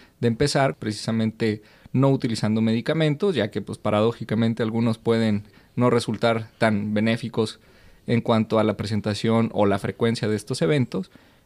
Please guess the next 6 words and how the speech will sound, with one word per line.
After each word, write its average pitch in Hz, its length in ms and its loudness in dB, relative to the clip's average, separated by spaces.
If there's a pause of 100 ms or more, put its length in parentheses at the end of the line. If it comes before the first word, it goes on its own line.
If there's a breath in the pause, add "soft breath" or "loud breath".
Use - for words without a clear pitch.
(100 soft breath)
pero, 190 360 4
pues, 127 160 0
tenemos 131 340 2
otras 131 240 -2
estrategias 120 720 -2 (100)
inicialmente 131 840 0